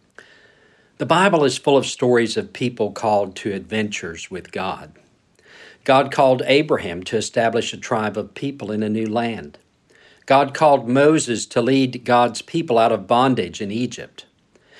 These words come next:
God called Esther to defend the Jewish nation. God called David to be a warrior and a king.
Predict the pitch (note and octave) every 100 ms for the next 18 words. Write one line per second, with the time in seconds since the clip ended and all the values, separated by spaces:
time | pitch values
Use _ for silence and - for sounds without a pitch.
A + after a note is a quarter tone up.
0 | - - D3 D3+ C3 D#3+ D3 B2 - D#3
1 | E3 - G2+ E2+ D#2+ - - A#2+ C#3+ C#3
2 | C3+ B2 A#2 A#2+ A#2 - A#2 B2 - -
3 | C#2+ - _ _ _ _ - - - C#3
4 | D3+ C3 D3+ C#3+ B2+ C3 C#3 D3 G#2 E2+
5 | E2+ G#2+ A2+ G#2+ G#2 B2+ C3 G2 E2+ E2+
6 | G2 G2 - C3+ F#2+ D2